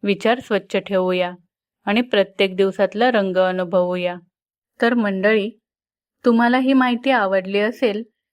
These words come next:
तर नक्की लाईक करा आणि आपल्या मित्रपरिवारांना जास्तीत जास्त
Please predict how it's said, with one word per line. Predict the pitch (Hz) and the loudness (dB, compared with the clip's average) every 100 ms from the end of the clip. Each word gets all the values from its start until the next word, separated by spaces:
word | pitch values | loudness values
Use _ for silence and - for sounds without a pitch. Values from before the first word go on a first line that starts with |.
| _ | _
तर | 247 254 | -2 0
नक्की | 220 208 - 262 | 0 -2 -2 0
लाईक | 208 185 185 | 0 -2 -2
करा | 196 185 175 180 _ _ _ _ | 0 0 -4 -10 _ _ _ _
आणि | 208 196 | -4 0
आपल्या | 202 196 208 | 0 0 -2
मित्रपरिवारांना | 208 190 190 190 202 190 196 208 240 233 208 - _ _ 208 | -2 0 -2 2 2 2 2 0 -2 -2 -4 -8 _ _ -4
जास्तीत | 214 208 233 208 | -2 -2 -4 -2
जास्त | 220 214 | -2 0